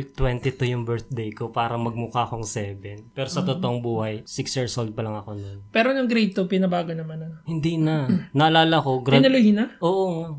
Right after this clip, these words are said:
Speaker 2: Hanggang ngayon?
Speaker 1: Sa ano, sa T O R, yun yung nakalagay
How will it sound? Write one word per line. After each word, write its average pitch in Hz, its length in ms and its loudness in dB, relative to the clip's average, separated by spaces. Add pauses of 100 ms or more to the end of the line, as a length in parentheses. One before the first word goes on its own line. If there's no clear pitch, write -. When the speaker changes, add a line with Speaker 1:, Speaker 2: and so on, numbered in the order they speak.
Speaker 2:
Hanggang 233 320 8
ngayon? 254 420 6
Speaker 1:
Sa 196 320 2
ano, 175 180 6
sa 160 200 0
T 170 200 2
O 156 200 0
R, 120 340 -2
yun 156 300 4
yung 151 160 2
nakalagay 123 400 -2